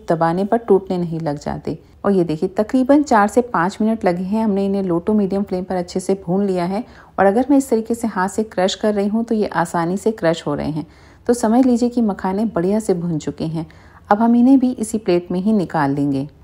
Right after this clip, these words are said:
और यहाँ पर हम गोंद देख लेते हैं। ये देखिए गोंद जो है इसमें अच्छे से फूल चुकी है और जो घी है वो काफ़ी हद तक इसमें जम चुका है। अब इस पैन में हम घी और गोंद दोनों को डाल देंगे। गैस का फ्लेम medium to high रखेंगे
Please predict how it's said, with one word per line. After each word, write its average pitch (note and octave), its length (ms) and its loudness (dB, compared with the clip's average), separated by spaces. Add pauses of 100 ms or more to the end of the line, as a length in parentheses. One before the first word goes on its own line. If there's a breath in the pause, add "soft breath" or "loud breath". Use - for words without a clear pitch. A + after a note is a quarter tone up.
और G3 120 4
यहाँ F#3+ 280 0
पर B3+ 120 4
हम B3 220 2
गोंद F#3+ 260 2
देख G#3+ 200 6
लेते G3+ 260 -2
हैं। A3+ 180 -2
ये E3+ 140 -2
देखिए E3+ 320 -6
गोंद G#3 320 0
जो A#3+ 80 2
है A3+ 160 0
इसमें A#3 220 -2
अच्छे F3+ 240 -4
से G3 180 0
फूल G3 260 0
चुकी G#3+ 320 -2
है G#3+ 180 0
और F#3+ 120 0
जो F3 140 0
घी F3+ 220 -2
है A3 200 -2
वो G3+ 60 0
काफ़ी F#3+ 340 0
हद F#3 200 -2
तक F3+ 140 0
इसमें E3+ 280 -6
जम D#3+ 200 -2
चुका G3 280 -2
है। G#3 180 -6 (340 loud breath)
अब A3 120 4
इस C4+ 120 0
पैन A3 220 2
में A3+ 140 0
हम A#3 260 0
घी G3+ 280 -2
और F#3+ 220 0
गोंद F3+ 260 -2
दोनों E3+ 260 0
को G#3+ 140 2
डाल D#3 260 0
देंगे। F3 300 -2
गैस F#3 320 -2
का B3+ 160 0
फ्लेम B3+ 320 0
medium G3+ 340 0
to A3+ 140 0
high E3+ 200 -2
रखेंगे F3+ 460 -2